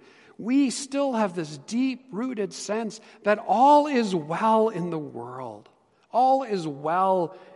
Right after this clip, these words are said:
in my life. And I wonder if it's more important to experience this in reality than to simply just know it in our heads.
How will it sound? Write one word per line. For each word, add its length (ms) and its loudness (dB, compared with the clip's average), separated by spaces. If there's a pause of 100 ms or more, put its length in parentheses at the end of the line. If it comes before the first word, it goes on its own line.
in 140 -2
my 220 -2
life. 840 -12 (840)
And 120 -4
I 80 2
wonder 580 2 (180)
if 180 -4
it's 200 -2
more 260 0
important 480 -2
to 120 -4
experience 760 -2
this 260 -2
in 300 0
reality 880 2 (4000)
than 140 -2
to 120 -10
simply 420 -8
just 200 -12
know 280 -4
it 60 -8
in 100 -4
our 140 -8
heads. 480 -16